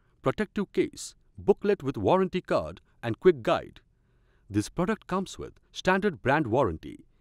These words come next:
For E M I options, refer to product detail page. Pay online using debit or credit card and net banking. For return or replacement policy,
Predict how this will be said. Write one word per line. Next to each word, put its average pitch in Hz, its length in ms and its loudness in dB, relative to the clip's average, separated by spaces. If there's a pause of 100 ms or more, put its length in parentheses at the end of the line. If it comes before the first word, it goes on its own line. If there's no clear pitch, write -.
(260)
For 117 320 4
E 196 120 0
M 208 120 0
I 214 160 0
options, 76 540 -6 (220)
refer 151 280 2
to - 120 -4
product 147 340 0
detail 98 280 0
page. - 460 -8 (440)
Pay 120 140 6
online 202 460 2
using 123 460 -2 (280)
debit 160 320 0
or 113 100 -4
credit 151 360 -2
card 175 280 2 (220)
and 117 160 0
net 131 220 -2
banking. 92 480 -4 (720)
For 113 220 4
return 196 440 2
or 127 120 2
replacement 175 540 0
policy, 110 540 -4